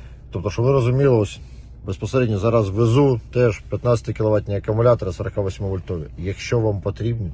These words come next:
будь ласка, звертайтеся. Зможемо, знайдемо, допоможемо придбати. По інсталяції трошки так є затримочки, але намагаємося всім допомогти. Не тягніть до останнього,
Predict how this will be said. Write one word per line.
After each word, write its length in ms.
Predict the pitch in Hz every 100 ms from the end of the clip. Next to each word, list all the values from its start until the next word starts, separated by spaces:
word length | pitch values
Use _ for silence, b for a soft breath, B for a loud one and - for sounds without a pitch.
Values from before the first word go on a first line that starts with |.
| -
будь 140 | 95
ласка, 300 | 101 87 -
звертайтеся. 840 | 76 95 95 117 120 113 85 - - - - B B B B B B - - - - - -
Зможемо, 880 | 95 92 127 139 127 113 95 85 76 -
знайдемо, 800 | 78 101 127 127 113 90 78
допоможемо 840 | 78 107 104 120 117 120 101 98 90 -
придбати. 640 | - 98 95 104 90 71 - - - - - - - - - -
По 140 | 131 131
інсталяції 640 | 127 - 131 143 143 113
трошки 440 | - 147 156 -
так 360 | 85 127 135 -
є 200 | 98 117
затримочки, 640 | 104 - 107 95 78 - -
але 180 | 90 101
намагаємося 560 | 95 92 104 123 117
всім 260 | 90 - 101
допомогти. 640 | 92 95 92 85 - 85 B B B B B B B - - - - - - - - - -
Не 200 | 123 156
тягніть 400 | 165 143 147 113
до 120 | 107
останнього, 640 | 95 - 92 78 80 80